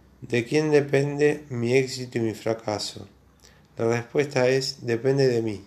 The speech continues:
depende de mí, depende de mí.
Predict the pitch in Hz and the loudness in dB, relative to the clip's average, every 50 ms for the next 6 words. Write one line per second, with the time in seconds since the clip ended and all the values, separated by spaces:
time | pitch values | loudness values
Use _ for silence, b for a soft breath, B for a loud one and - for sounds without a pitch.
0 | - _ _ _ _ - - 120 113 113 127 131 131 135 131 120 117 110 120 127 | -20 _ _ _ _ -8 -6 -6 -4 -2 -2 0 2 2 2 2 2 2 0 -2
1 | 139 151 - - - _ _ _ _ _ - - 120 113 - - 120 117 120 120 | -4 -6 -8 -14 -18 _ _ _ _ _ -8 -6 -6 -6 -4 -4 -2 -2 0 0
2 | 113 107 104 104 98 98 98 | 0 0 0 -2 -6 -8 -10